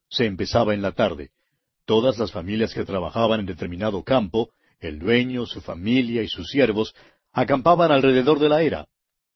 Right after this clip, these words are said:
En aquella tierra, el viento empieza a soplar en las horas de la tarde. Por la mañana no hay brisa alguna, pero en la tarde el viento comienza a soplar y se lleva el polvo y la arena por todas partes. Luego, a la puesta del sol,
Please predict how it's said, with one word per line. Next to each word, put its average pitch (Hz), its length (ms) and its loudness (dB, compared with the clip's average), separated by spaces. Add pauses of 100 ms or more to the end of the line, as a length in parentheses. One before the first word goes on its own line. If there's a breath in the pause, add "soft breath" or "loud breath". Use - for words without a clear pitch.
(220)
En 139 140 4
aquella 180 300 4
tierra, 113 480 0
el 113 180 -2
viento 139 500 0
empieza 113 460 0
a 101 40 0
soplar 113 400 -2
en 107 80 -2
las 95 160 -8
horas 113 200 0
de 101 80 -2
la 98 100 -2
tarde. 90 360 -2 (580)
Por 101 120 -6
la 90 100 -6
mañana 101 440 -2
no 107 200 -2
hay 113 100 0
brisa 113 260 -2
alguna, 123 380 0 (200 loud breath)
pero 135 140 4
en 220 60 4
la 196 100 6
tarde 117 380 2 (240 soft breath)
el 123 120 2
viento 165 360 2
comienza 139 580 0
a 135 40 0
soplar 98 500 -2
y 147 160 -4
se 107 160 -6
lleva 123 240 2
el 101 120 -2
polvo 127 540 2
y 104 60 -4
la 87 160 -6
arena 123 340 0
por 101 180 -6
todas 113 300 -2
partes. - 460 -8 (840 loud breath)
Luego, 151 360 4 (120)
a 123 140 2
la 95 140 0
puesta 175 400 2
del 143 140 4
sol, 92 360 -4